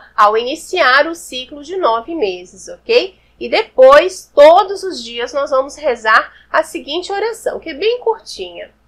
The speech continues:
E diz assim: Meu Senhor Jesus Cristo, através da intercessão da Imaculada Virgem Maria, vossa mãe,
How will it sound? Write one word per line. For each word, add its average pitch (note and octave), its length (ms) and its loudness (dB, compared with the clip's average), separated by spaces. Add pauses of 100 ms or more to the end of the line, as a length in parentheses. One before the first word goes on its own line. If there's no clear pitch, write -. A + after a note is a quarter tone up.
(440)
E C#4 80 -8
diz C#4 200 -12
assim: F#3+ 440 -10 (280)
Meu B3 320 4
Senhor F#4 460 -4
Jesus D4+ 340 -16
Cristo, B3 560 -14 (120)
através A3 720 -2
da D4+ 100 -4
intercessão D4+ 760 -4
da D#4 120 -4
Imaculada C4+ 800 2
Virgem E4+ 380 -12
Maria, C4 540 -6 (100)
vossa B3+ 600 2
mãe, C4 360 2